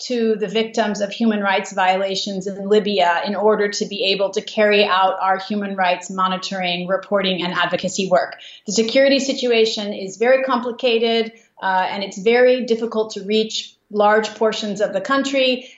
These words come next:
and sometimes being able to have a conversation with someone could possibly put them at risk. So it's very hard to gain access. In addition to that,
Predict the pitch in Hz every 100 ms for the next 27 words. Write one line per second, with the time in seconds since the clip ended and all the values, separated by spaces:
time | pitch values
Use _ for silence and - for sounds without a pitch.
0 | - 214 214 247 247 262 226 226 226 226
1 | - 214 240 233 226 220 220 - 220 202
2 | 202 247 233 220 240 208 214 226 214 220
3 | 202 202 202 220 208 202 202 - 226 -
4 | 226 - 208 202 196 220 214 202 196 175
5 | 180 170 - - - _ - - 214 208
6 | 208 262 285 262 233 226 214 214 202 190
7 | 190 - 180 180 - _ - 277 285 294
8 | 392 392 349 302 247 226 220 240